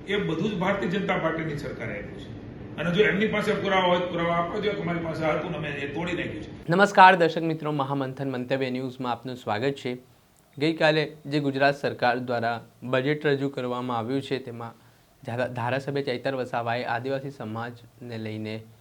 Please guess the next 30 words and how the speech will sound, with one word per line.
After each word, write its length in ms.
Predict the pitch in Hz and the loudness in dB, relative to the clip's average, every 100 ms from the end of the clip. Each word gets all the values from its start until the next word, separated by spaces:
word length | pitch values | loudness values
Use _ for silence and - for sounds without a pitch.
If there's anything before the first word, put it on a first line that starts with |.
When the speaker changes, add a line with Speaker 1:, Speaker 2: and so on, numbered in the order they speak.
| _ - | _ -6
Speaker 2:
આ 60 | 120 | -4
બજેટમાં 400 | 117 120 123 120 | -2 -4 -6 -8
કોઈ 100 | 120 | -6
મુખ્યત્વે 720 | 110 107 - 113 123 113 113 113 110 | -8 -8 -8 -8 -6 -6 -6 -12 -10
જોગવાઈ 360 | 123 110 120 120 | -8 -6 -6 -6
ન 120 | 117 | -10
થઈ 140 | 113 | -10
હોય 140 | 117 113 | -12 -10
તેવા 180 | 113 107 | -8 -6
આક્ષેપો 400 | 104 - 117 110 | -8 -10 -8 -6
કર્યા 280 | 107 107 | -2 0
હતા. 220 | 107 110 123 - - _ - | 0 -2 -6 -10 -20 _ -14
ને 260 | 117 110 104 - - | -8 -8 -10 -18 -14
આ 80 | 123 | -10
બજેટ 380 | 113 113 123 123 | -8 -6 -6 -8
માત્ર 500 | 120 107 107 - 131 | -10 -10 -10 -10 -8
ને 120 | 131 | -8
માત્ર 520 | 113 107 - 113 107 110 - _ - | -8 -10 -10 -8 -6 -8 -18 _ 0
કાગળ 300 | 123 127 143 | 2 4 0
ઉપર 220 | 139 131 | 0 -4
ફૂલ 220 | - 123 | -4 -6
ગુલાબી 400 | 123 117 120 123 | -4 -2 -2 -4
હોય, 200 | 113 107 | -6 -6
પણ 200 | 107 113 | -6 -8
જમીની 380 | 110 113 123 123 | -8 -8 -10 -10
વાસ્તવિકતામાં 800 | 117 110 - 120 117 120 110 113 | -10 -12 -8 -8 -8 -8 -8 -6
જે 80 | 117 | -10
કુપોષણ 600 | 110 110 110 110 120 120 | -10 -8 -6 -8 -10 -10
બાળકો 600 | 113 107 110 110 113 110 | -8 -6 -6 -8 -8 -8
હોય, 200 | 110 | -8